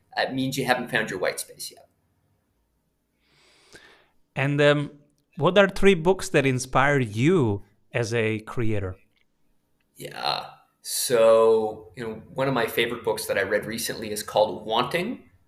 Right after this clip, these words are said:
Speaker 1: by a guy named Luke Burgis. And it's about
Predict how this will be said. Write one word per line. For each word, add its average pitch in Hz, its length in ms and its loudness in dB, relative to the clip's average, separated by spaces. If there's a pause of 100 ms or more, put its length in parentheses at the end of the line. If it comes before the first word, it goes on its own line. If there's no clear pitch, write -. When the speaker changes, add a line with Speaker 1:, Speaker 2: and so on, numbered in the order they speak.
Speaker 1:
by 104 120 0
a 104 100 2
guy 107 220 0
named 104 300 -6
Luke 120 300 -6
Burgis. - 680 -4 (840)
And 120 120 -4
it's 120 160 -2
about 190 580 2